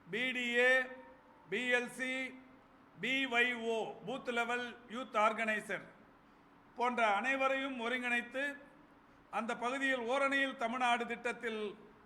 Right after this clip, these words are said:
இணைந்திருப்பவர்களை இணைத்து கொண்டு இந்த நிகழ்ச்சி நாளை நடைபெறவிருக்கிறது.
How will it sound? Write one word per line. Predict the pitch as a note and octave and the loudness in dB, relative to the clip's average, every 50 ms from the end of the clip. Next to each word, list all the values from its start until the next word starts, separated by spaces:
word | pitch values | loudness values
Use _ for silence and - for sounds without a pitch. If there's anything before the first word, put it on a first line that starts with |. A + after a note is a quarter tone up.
| - - - - - - - | -20 -20 -20 -20 -20 -18 -6
இணைந்திருப்பவர்களை | E3+ G3 A#3+ C4+ C#4 C4+ B3 B3+ B3 B3 B3 B3 A#3+ A#3 A#3 A#3 A#3 A#3 A3 A3 G#3+ G#3 G#3+ G#3+ - - | -4 0 0 2 0 2 2 2 2 2 0 0 -2 0 0 2 2 2 2 2 2 0 -2 -4 -6 -4
இணைத்து | G3+ G#3+ A#3+ B3 B3 B3 - A#3+ A3 A3+ | -4 -2 0 -2 -2 -2 -4 -6 -6 -4
கொண்டு | - A3+ A3 A3+ B3 B3+ A#3+ A3 F3 B2 - - - - - - - - - - - - | -6 -6 -4 0 2 2 2 2 0 -4 -10 -16 -18 -20 -20 -20 -20 -20 -20 -20 -10 -8
இந்த | G#3+ G#3+ A3 G#3+ | -6 -4 -2 0
நிகழ்ச்சி | A3 A#3+ B3+ B3+ C4 - - A#3+ A3+ A3 G#3 G3 F#3+ - - - | 0 2 2 2 2 0 0 0 0 2 0 0 -2 -6 -8 -4
நாளை | G3 A3+ A#3 A#3 A#3 A3 | 0 2 4 4 4 4
நடைபெறவிருக்கிறது. | G#3+ G#3+ G#3+ A3+ A#3+ A#3 A3+ A3+ G#3+ G#3+ G#3 G#3 G#3 - G#3 G3+ G3 F3+ E3 C#3 | 4 2 2 0 0 2 2 2 2 2 0 -2 -2 -2 -2 -2 -2 -2 -6 -10